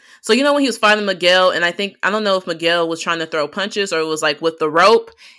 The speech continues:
and it was, like, it wouldn't even touch him. So then it reminded me of, like, remember when he fought that cursed spirit that thought,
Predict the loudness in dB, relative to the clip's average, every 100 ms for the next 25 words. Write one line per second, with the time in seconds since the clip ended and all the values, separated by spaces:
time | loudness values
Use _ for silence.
0 | -2 0 2 2 2 2 0 0 0 0
1 | 0 0 -4 -2 0 0 -2 -4 -4 -2
2 | -2 -2 -2 0 2 2 0 -2 -2 0
3 | 0 -2 -4 -4 -2 -2 -2 -4 0 2
4 | 2 0 0 0 -2 -2 0 2 2 2
5 | 2 0 -4 -20 -14 2 4 6